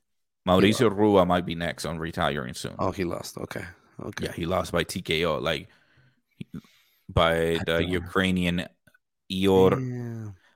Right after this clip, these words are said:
Speaker 2: Okay, I'm gonna read this in Spanish. Ior, uh, Botieria.
Speaker 1: Boti-
Speaker 2: See what I mean? It's
Speaker 1: Botieria.
Speaker 2: I know.
Speaker 1: <clears throat>
Speaker 2: Then we got,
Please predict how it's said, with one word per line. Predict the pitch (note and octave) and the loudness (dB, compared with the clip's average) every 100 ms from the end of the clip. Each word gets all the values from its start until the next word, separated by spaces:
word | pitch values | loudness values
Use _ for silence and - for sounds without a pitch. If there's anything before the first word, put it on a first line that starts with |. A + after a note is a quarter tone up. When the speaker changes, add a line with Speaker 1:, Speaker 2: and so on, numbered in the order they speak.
| - | 0
Speaker 2:
Okay, | G#2 | 4
I'm | G2 B2+ F3+ | 6 6 6
gonna | A2 | 6
read | G2 G#2 F#2+ | 6 4 2
this | G2 F#2+ | 0 0
in | F2 | -4
Spanish. | - F#2 E2+ - - | 0 0 0 -8 -6
Ior, | G2+ A2 A2 G#2 - | 2 6 6 6 0
uh, | F#2+ F2+ F2 F2+ _ _ _ _ _ - | 0 4 2 0 _ _ _ _ _ 4
Botieria. | G2+ - G2 F#2+ F#2+ F2+ E2+ F#2+ - _ _ _ _ _ _ | 4 6 2 6 6 6 0 -4 -12 _ _ _ _ _ _
Speaker 1:
Boti- | - _ - - | -20 _ -20 -12
Speaker 2:
See | - | -2
what | F#2+ F2+ | 4 4
I | |
mean? | F#2 F#2 - | 2 -4 -8
It's | D#2+ - - _ _ - - - - | -14 -12 -14 _ _ -20 -20 -20 -8
Speaker 1:
Botieria. | A#2+ - A#2+ G#2+ G2+ G2 - _ _ _ _ _ - - - | -6 0 4 6 4 -2 -8 _ _ _ _ _ -20 -20 -18
Speaker 2:
I | - | -16
know. | E2 - _ _ - D#3+ - | -14 -16 _ _ -14 -14 -6
Speaker 1:
<clears throat> | |
Speaker 2:
Then | E3 B2+ F#2 F#2+ | -4 -2 0 2
we | F#2+ | 2
got, | F#2 F#2 F2+ E2+ E2 | 6 6 6 4 0